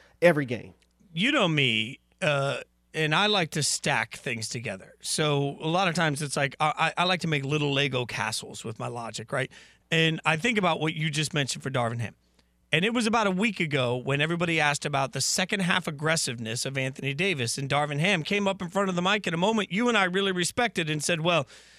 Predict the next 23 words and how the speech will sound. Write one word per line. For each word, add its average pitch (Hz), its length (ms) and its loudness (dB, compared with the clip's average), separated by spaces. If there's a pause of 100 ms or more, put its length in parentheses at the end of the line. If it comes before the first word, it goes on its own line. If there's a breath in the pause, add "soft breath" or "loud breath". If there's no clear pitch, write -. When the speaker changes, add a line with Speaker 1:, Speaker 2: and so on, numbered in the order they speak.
(160 loud breath)
Speaker 2:
his 170 160 0
dumb 185 260 0
coach 170 380 0
just 156 200 0
started 147 320 0
calling 151 380 2
his 127 140 -2
number 147 260 0
more. 120 240 -4
That's 143 300 0
the, 147 220 -4
that 160 220 2
was 165 120 -4
the 156 100 0
difference 143 400 -2
in 139 80 -2
the 127 100 -2
second 131 300 -2
half." 139 240 -2 (460 soft breath)
But 180 140 2
I 180 120 4
stacked - 520 0
that, 156 280 2